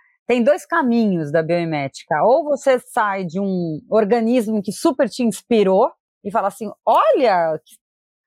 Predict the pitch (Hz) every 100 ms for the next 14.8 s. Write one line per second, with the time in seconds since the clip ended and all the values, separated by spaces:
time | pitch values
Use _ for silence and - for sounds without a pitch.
0 | - 247 - 254 - 285 302 - - -
1 | 226 - 226 214 226 190 185 175 254 247
2 | 233 - 277 277 233 220 208 202 262 269
3 | 220 190 165 - - - - 214 240 240
4 | 233 - - 254 226 240 262 202 _ _
5 | _ - 214 214 220 214 202 190 294 247
6 | 240 254 233 233 254 214 - 180 147 143
7 | _ _ _ - 196 185 - 220 202 160
8 | - 151 - 160 - - 254 302 294 226
9 | 220 220 226 190 254 - 262 294 466 _
10 | _ _ _ _ - 247 262 269 247 269
11 | 262 202 226 240 208 226 208 - 190 202
12 | 226 220 190 190 196 196 196 175 165 175
13 | 208 214 185 196 214 262 - 285 277 302
14 | 285 277 302 320 320 302 269 285